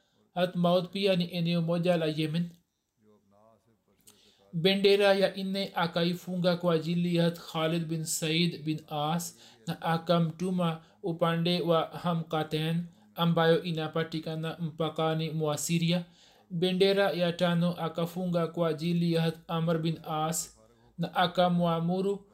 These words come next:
kupambana na makundi ya Quda, Wadiya na Haris. Bendera ya sita akaitayarisha kwa ajili ya Hazrat Huzaifa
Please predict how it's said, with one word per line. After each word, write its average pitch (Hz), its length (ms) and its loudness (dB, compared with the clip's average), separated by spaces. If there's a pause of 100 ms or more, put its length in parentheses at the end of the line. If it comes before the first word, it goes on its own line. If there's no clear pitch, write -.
(220)
kupambana 180 840 2
na 165 220 -2
makundi 170 800 -4
ya 160 460 2 (1160)
Quda, 170 540 2 (500)
Wadiya 185 560 4 (160)
na 160 140 -2
Haris. 156 680 -2 (420)
Bendera 208 560 2
ya 175 180 -2
sita 190 480 -4 (480)
akaitayarisha 180 1080 2 (260)
kwa 175 120 2
ajili 175 580 -2
ya 170 180 2
Hazrat 165 380 -2
Huzaifa 165 720 0